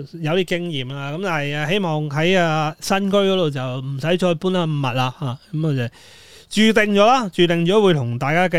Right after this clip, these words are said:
續分享，誒，新居嘅事情嘅。噉啊，繼續執屋先啦，啊，噉啊，希望大家唔使搬得咁密啦，嚇。<laughs>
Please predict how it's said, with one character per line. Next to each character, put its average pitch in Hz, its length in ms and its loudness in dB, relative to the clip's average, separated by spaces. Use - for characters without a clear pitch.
續 143 60 -4
分 170 220 -2
享， 135 300 0
誒， 151 880 -8
新 175 280 -4
居 165 80 -2
嘅 127 340 -4
事 - 240 -8
情 110 140 -10
嘅。 107 180 -10
噉 160 80 -4
啊， 151 60 0
繼 151 80 -2
續 143 120 2
執 160 220 0
屋 143 40 -2
先 160 160 0
啦， 135 260 -2
啊， 113 380 -8
噉 139 140 -6
啊， 139 80 -4
希 156 140 -2
望 139 120 -4
大 123 140 -4
家 135 380 -2
唔 139 60 -20
使 127 60 -10
搬 151 140 2
得 170 100 2
咁 170 160 4
密 135 120 0
啦， 123 260 -2
嚇。 165 300 0
<laughs> - 0 -